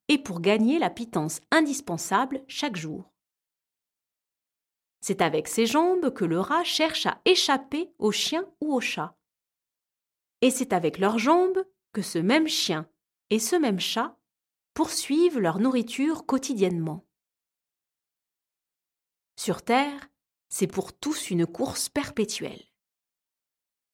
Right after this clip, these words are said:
Les renards courent après les lapins, les poules et les canards. Ceux-ci courent après les grenouilles.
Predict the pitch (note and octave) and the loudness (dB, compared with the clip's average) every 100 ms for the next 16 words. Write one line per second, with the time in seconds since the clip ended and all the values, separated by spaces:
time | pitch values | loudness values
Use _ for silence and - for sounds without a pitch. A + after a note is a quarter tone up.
0 | _ _ _ F3+ F3+ G3 G#3 G3+ G3 - | _ _ _ 0 4 4 6 6 4 0
1 | - D#3+ D#3+ - D#3+ D#3 F3+ G#3+ D4 D#4+ | -6 -2 -4 -4 -6 0 0 0 -2 -2
2 | E4+ _ _ _ _ E3+ D#3 - C4+ D#4+ | -4 _ _ _ _ -4 -4 -2 2 4
3 | E4 F4 _ E3+ D3+ C#3 F#3+ C4+ D#4 E4 | 2 -4 _ -6 -4 -2 0 0 -2 -4
4 | - _ _ _ _ _ _ _ _ _ | -10 _ _ _ _ _ _ _ _ _
5 | - - C#4 C4+ - C4+ B3+ - F3+ D#3+ | -8 2 4 4 2 2 0 0 0 0
6 | - D#3 - E3+ A3 C4+ D#4+ E4+ F4 | 0 -6 -4 2 4 6 4 2 0